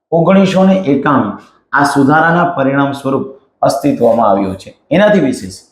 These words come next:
transaction of business rule nineteen ninety-three કે જે રાષ્ટ્રીય રાજધાની ક્ષેત્રના અનુસરણ માટે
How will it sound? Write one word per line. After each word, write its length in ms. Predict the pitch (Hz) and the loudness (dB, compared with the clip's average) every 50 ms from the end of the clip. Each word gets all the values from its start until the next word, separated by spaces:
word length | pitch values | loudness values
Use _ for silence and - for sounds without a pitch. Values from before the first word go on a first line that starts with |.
| _ _ _ _ _ _ _ _ - | _ _ _ _ _ _ _ _ -4
transaction 640 | 143 135 131 135 135 143 190 190 190 - 220 226 226 233 - - - 156 | -2 0 0 0 2 2 0 0 0 0 0 2 2 2 0 0 -2 0
of 240 | 185 185 - - 139 151 | 0 0 0 0 2 0
business 460 | 147 127 - 156 170 165 160 - 113 | 0 2 0 0 0 0 -2 -2 -6
rule 200 | 120 107 98 98 - - _ _ - 113 120 | -6 -6 -8 -10 -12 -20 _ _ -8 -6 -4
nineteen 360 | 123 143 147 139 185 190 190 160 139 | -4 -4 -4 -2 0 2 2 2 2
ninety-three 800 | 135 131 131 131 156 156 156 - - 165 151 117 - - - - _ _ _ _ _ - | 2 0 2 2 2 0 0 0 0 0 0 0 0 -4 -12 -20 _ _ _ _ _ -2
કે 80 | 147 139 | 0 2
જે 160 | 139 143 117 | 2 2 2
રાષ્ટ્રીય 500 | 107 104 117 120 - - - 175 185 175 | 0 0 -2 -4 -6 -8 -4 0 0 2
રાજધાની 440 | 143 135 127 113 107 127 143 143 143 | 2 2 0 -2 -2 -2 -2 -2 -2
ક્ષેત્રના 640 | 139 - - 127 120 - 135 131 127 123 104 - - - - - _ _ - | -4 -4 -4 -4 -2 0 0 0 0 0 -2 -4 -10 -18 -20 -20 _ _ -2
અનુસરણ 600 | 151 170 190 202 175 - - 160 151 151 143 135 | 2 2 4 2 2 0 0 2 2 2 4 2
માટે 380 | 131 127 117 107 113 98 - | 2 2 0 -2 -4 -8 -10